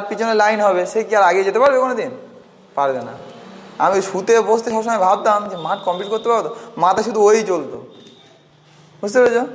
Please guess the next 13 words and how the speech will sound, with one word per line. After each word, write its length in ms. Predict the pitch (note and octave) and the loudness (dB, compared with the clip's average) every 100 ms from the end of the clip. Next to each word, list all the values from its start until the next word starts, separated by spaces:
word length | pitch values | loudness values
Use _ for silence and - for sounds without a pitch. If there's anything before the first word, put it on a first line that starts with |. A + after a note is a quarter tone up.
| - - - | -14 -14 0
যখন 180 | F3+ F#3 | 2 4
মাঠ 180 | F#3 G#3+ | 2 4
পাস 140 | G#3 G#3 | 2 2
করলাম, 240 | A3 A3 | 0 2
তখন 140 | G#3+ G#3+ | 2 2
পরীক্ষার 280 | A3 A3+ A3+ | 0 0 -2
সময় 120 | A3+ | -2
ভাবতাম 220 | G3+ G#3+ | -2 -2
যে 60 | A3 - | -4 -4
পরীক্ষা 240 | G3+ - | -6 -4
আমি 100 | A3+ | -2
পারবো 280 | G3 E3+ G3 | 2 2 2
তো? 140 | F3+ | 0